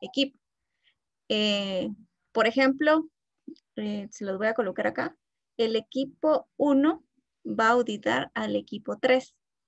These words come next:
El equipo tres va a auditar al equipo cinco. El equipo cinco audita al seis, el seis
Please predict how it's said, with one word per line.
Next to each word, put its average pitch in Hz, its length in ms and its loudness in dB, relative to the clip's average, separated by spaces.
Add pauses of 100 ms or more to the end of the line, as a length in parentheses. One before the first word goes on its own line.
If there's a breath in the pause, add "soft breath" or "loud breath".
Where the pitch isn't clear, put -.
(840)
El 220 160 -4
equipo 226 380 -2
tres 285 420 4 (240)
va 220 200 2
a 226 40 6
auditar 233 540 0
al 226 160 -2
equipo 208 340 -8
cinco. 311 360 2 (680)
El 220 140 -2
equipo 233 380 2
cinco 277 340 0
audita 226 340 0
al 269 100 0
seis, 294 400 0
el 214 180 -4
seis 247 320 0